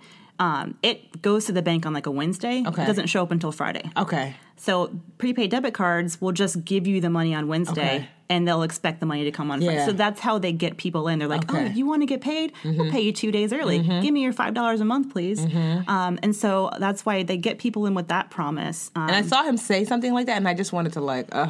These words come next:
Speaker 2: body slam him. He said, like, "Well, technically, it's not really late because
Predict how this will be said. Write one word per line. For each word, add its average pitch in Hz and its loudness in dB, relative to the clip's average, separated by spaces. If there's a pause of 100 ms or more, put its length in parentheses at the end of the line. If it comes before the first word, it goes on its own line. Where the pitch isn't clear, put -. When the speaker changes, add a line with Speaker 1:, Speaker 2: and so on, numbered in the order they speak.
(100)
Speaker 2:
body 139 0
slam 143 -4
him. 131 -4
He 160 0
said, 139 -4
like, 135 -4 (320)
"Well, 190 2
technically, 180 0 (240)
it's 214 2
not 196 2
really 175 2
late 202 2
because 175 2